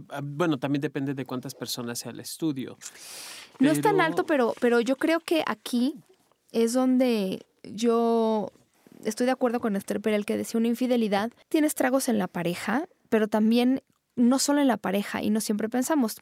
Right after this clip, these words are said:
Speaker 2: Puede ser en los hijos, puede ser en la familia. Cuando una infidelidad se descubre,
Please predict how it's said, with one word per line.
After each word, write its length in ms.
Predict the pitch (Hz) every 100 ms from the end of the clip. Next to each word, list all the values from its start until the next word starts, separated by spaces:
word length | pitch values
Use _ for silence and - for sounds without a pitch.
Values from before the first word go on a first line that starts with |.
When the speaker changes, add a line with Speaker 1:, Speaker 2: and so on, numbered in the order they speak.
| -
Speaker 2:
Puede 240 | 269 381
ser 160 | - 277
en 80 |
los 240 | 269 214 240
hijos, 340 | 226 - 226
puede 220 | - 214
ser 160 | 214 214
en 60 | 208
la 80 |
familia. 760 | 190 190 196 214 220 202 185 190 - - - - _
Cuando 200 | 240 240
una 120 | 262
infidelidad 520 | 302 269 220 208 208
se 160 | - 240
descubre, 720 | 214 - - 247 226 220 294